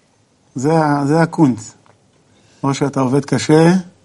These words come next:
אפילו שאתה רוצה, עובד קשה ועם הראש ונלחם, או שאתה פשוט נותן לחברה לקחת אותך,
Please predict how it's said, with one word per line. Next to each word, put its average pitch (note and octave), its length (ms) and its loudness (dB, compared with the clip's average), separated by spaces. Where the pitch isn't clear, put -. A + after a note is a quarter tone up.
אפילו A#3+ 260 2
שאתה A#3 140 2
רוצה, G3+ 340 2
עובד B2 280 0
קשה D#3 240 -2
ועם C3+ 200 -4
הראש D#3 340 -8
ונלחם, D3+ 600 -2
או E3 120 -2
שאתה E3+ 140 -6
פשוט D#3+ 240 0
נותן D3+ 260 4
לחברה C3+ 420 0
לקחת C#3+ 360 -2
אותך, E3+ 220 -2